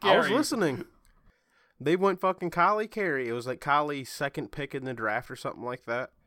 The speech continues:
Speaker 2: And then they
Speaker 1: And
Speaker 2: didn't
Speaker 1: then,
Speaker 2: ban
Speaker 1: by
Speaker 2: the
Speaker 1: the way,
Speaker 2: Ao Kwong.
Speaker 1: everyone, Fro's been listening to a lot more S P L and S C L and S M L. But fucking, uh, yeah, and then Johnny, like, fourth or fifth picks Ao Kwong, and they're like, "What the fuck?"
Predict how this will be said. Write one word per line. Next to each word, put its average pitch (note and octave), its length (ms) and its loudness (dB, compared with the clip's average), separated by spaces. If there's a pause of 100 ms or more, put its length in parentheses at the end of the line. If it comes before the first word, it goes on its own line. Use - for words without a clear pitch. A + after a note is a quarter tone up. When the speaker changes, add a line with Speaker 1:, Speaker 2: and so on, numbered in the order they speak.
(200)
Speaker 2:
And C#3+ 140 -8
then D#3+ 100 -6
they D#3 100 -2
Speaker 1:
And B2+ 60 -6
Speaker 2:
didn't D#3 140 -2
Speaker 1:
then, - 140 -6
Speaker 2:
ban D3+ 180 2
Speaker 1:
by B2 120 4
Speaker 2:
the C#3+ 100 4
Speaker 1:
the C#3+ 60 2
way, G#2+ 100 -2
Speaker 2:
Ao - 40 -2
Kwong. C#3 120 4
Speaker 1:
everyone, A2 340 -2
Fro's B2 300 0
been A#2+ 180 -4
listening A#2 360 -4
to G#2+ 60 -4
a G#2 60 -2
lot G#2 220 -2
more G2+ 200 -4
S - 180 -8
P G#2 200 -10
L F#2 160 -8
and F2 80 -12
S F2 140 -10
C F2 180 -10
L E2+ 240 -8
and F2 100 -12
S F2 160 -12
M F2 140 -12
L. E2+ 200 -12 (580)
But - 280 -6
fucking, A#2+ 640 -4
uh, G#2 440 -2 (640)
yeah, C3 200 -2
and A2+ 140 -4
then A2+ 160 -6
Johnny, A#2+ 520 -4 (120)
like, G#2 300 -10 (640)
fourth C#3+ 340 0
or A2 100 -4
fifth - 360 -8
picks - 380 -8
Ao A2 160 0
Kwong, A2 400 -2
and A2 100 -6
they're A#2 60 -2
like, C3 200 -4
"What C#4 200 -4
the F#3 140 -2
fuck?" G4+ 640 -2